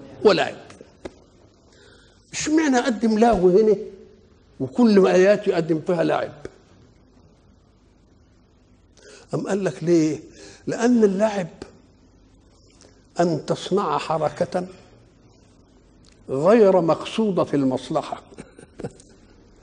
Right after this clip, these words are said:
<laughs> زي لعب الأطفال، ولذلك احنا بنقول ده لعب عيال،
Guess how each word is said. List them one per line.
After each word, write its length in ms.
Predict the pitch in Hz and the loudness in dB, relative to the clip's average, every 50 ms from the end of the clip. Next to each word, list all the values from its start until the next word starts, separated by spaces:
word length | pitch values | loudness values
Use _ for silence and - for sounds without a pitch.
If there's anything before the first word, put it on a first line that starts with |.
| - - 190 196 - - | -20 -20 -18 -14 -10 -8
<laughs> 100 | 127 131 - - - - - | -8 -8 -8 -12 -16 -8 0
زي 280 | 165 185 220 330 320 | 4 4 4 6 4
لعب 260 | 254 294 320 254 220 190 | 4 2 2 2 0 -2
الأطفال، 680 | 175 180 165 156 - - - 190 175 175 165 143 117 - - - - - - - - - - - - | -2 -2 -6 -8 -8 -4 -2 -2 -2 -2 -2 -6 -10 -14 -20 -20 -20 -20 -20 -20 -20 -18 -18 -6 0
ولذلك 400 | 160 165 175 170 202 233 240 208 | 2 2 4 4 2 2 2 0
احنا 200 | 214 - 185 175 | -2 0 0 0
بنقول 280 | 160 202 220 196 202 165 | 0 2 2 2 2 2
ده 100 | 165 170 | 2 2
لعب 340 | 180 196 202 180 165 147 147 | 2 2 2 0 -2 -4 -6
عيال، 520 | 131 131 143 156 165 170 170 156 147 | -6 -4 -2 -2 -2 -2 -4 -6 -8